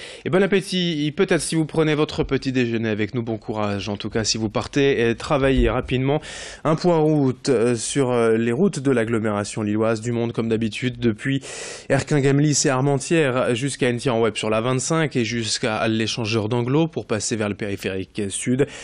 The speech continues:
Du monde également sur la R N quarante et une depuis les Web et Fournan-Web jusqu'à Lille, et sur la un, la vingt-trois et également le périphérique sud et les cinq voies de Ronchin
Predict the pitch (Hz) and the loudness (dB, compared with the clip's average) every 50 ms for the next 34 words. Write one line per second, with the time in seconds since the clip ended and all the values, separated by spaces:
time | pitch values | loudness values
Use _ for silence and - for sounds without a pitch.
0 | - - - 120 131 131 123 127 123 120 117 120 110 - - 110 107 107 101 101 | -12 -4 -2 0 2 2 4 4 4 4 2 0 -2 0 0 0 2 2 0 -2
1 | 104 101 98 - 104 98 98 98 - 127 135 160 160 139 120 - - 117 110 107 | -4 -6 -4 -4 -4 -2 -2 -2 0 0 0 2 0 -2 -4 -2 -2 0 2 2
2 | 107 113 123 143 160 - - - 131 107 107 107 107 104 - - 127 113 107 107 | 2 2 2 2 0 -2 -2 -2 0 2 2 0 -2 -4 -4 -4 -2 -2 -2 0
3 | 104 104 107 135 151 135 113 104 - - - 117 113 131 143 156 165 156 - - | 0 0 0 0 -2 -4 -6 -8 -8 -4 -2 0 0 2 2 0 0 -2 -4 -10
4 | - - - - - - - 107 - - - 113 113 123 127 131 139 156 160 170 | -14 -14 -16 -14 -8 -4 -4 -2 -2 0 0 2 2 2 2 2 2 2 2 0
5 | 170 160 151 - 104 113 117 117 117 127 127 131 - - 147 139 139 151 156 143 | 0 -2 -4 -2 0 2 2 2 2 2 0 0 0 0 2 2 4 4 4 2
6 | 135 131 127 127 123 123 123 123 123 120 - 120 113 113 104 - 117 110 110 107 | 2 2 2 2 2 2 0 0 -2 -2 -2 -2 -2 -2 -2 0 0 0 0 -2
7 | - - 185 175 165 160 151 - 180 175 156 143 170 165 147 143 135 151 143 127 | 0 0 2 2 4 2 2 2 2 0 2 2 2 2 2 2 2 0 0 0
8 | - 160 143 | 2 0 0